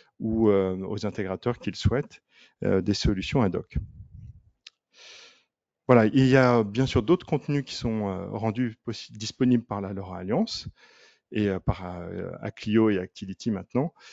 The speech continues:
euh, des white papers et aussi des webinars, donc toute une littérature. Ce qu'il faut, euh, s-,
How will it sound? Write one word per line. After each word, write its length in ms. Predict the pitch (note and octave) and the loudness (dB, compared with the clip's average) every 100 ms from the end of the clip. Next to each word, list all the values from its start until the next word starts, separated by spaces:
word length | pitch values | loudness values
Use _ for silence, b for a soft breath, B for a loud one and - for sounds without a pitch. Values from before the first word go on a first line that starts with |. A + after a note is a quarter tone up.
| B B _ F#2 | B B _ -8
euh, 800 | F#2 F2+ F2+ F2+ F2 F2+ F2 - | -6 -6 -6 -8 -8 -10 -10 -10
des 640 | C2 F2+ G2+ F#2+ F2+ F2+ F2+ | -10 -4 -4 -4 -6 -8 -2
white 260 | G2+ G#2 | -2 2
papers 540 | - - C3 C3 C#3 B2 | 2 4 4 6 4 4
et 40 | |
aussi 200 | G2 - | 0 -2
des 80 | G#2 | 2
webinars, 680 | G#2+ A2 G2 G2 A2+ D3 - b b b _ | 2 2 0 0 0 -2 -8 b b b _
donc 240 | - G2+ - | -10 -10 -6
toute 200 | - - | -4 2
une 100 | A#2+ | 4
littérature. 640 | G#2+ - G2 F#2+ - G2 B2 _ b b b b - | 2 0 -4 -6 -10 -14 -18 _ b b b b -8
Ce 80 | |
qu'il 120 | - C#3+ | 2 6
faut, 200 | C#3+ C3+ | 6 6
euh, 220 | B2+ A#2+ | 6 4
s-, 160 | - | -2